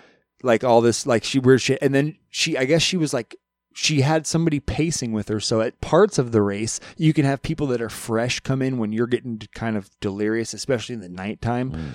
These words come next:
Speaker 1: They can have
Speaker 2: Run
Speaker 1: friends who
Speaker 2: with
Speaker 1: are
Speaker 2: you.
Speaker 1: fresh and run with you and just kinda keep eye on the trail, keep you talking and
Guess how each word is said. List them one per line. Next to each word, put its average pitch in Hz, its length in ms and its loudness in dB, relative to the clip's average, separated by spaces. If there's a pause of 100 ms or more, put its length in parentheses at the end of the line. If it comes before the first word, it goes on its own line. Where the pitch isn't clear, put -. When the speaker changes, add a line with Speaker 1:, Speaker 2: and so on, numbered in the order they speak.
(200)
Speaker 1:
They 135 140 6
can 147 120 4
have 143 240 0
Speaker 2:
Run - 60 -6
Speaker 1:
friends 151 280 4
who 143 80 6
Speaker 2:
with 139 120 6
Speaker 1:
are 165 40 0
Speaker 2:
you. 85 60 -2
Speaker 1:
fresh 143 280 4
and 123 180 -2
run 123 240 2
with 147 260 2
you 131 120 4
and 117 100 0
just - 140 -6
kinda 120 240 -4
keep - 340 -10
eye 117 240 0
on 117 80 -2
the 110 80 -4
trail, 117 420 0
keep - 300 -4
you 117 300 0 (320)
talking 117 600 2
and 107 260 -2